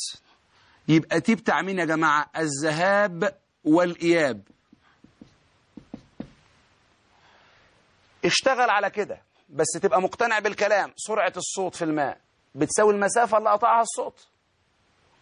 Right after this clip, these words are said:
على الزمن. فأياً كان هو عايز يجيب لك إيه،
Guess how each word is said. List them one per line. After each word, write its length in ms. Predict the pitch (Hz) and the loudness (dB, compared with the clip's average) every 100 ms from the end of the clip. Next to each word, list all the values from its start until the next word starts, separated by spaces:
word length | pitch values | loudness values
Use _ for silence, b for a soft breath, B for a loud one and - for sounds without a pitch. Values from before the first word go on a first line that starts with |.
| - | -2
على 220 | 165 208 | 0 0
الزمن. 480 | 185 156 160 117 92 _ _ _ _ b b b b b b b | -2 -4 -4 -6 -16 _ _ _ _ b b b b b b b
فأياً 600 | - 175 202 262 247 240 | 0 2 2 2 0 -2
كان 260 | 240 247 | 0 2
هو 200 | 220 220 | 2 2
عايز 320 | 208 226 233 196 | 2 2 -2 -6
يجيب 240 | 214 226 | -4 -2
لك 240 | 220 - | -2 -2
إيه، 260 | 202 185 131 | 0 0 -2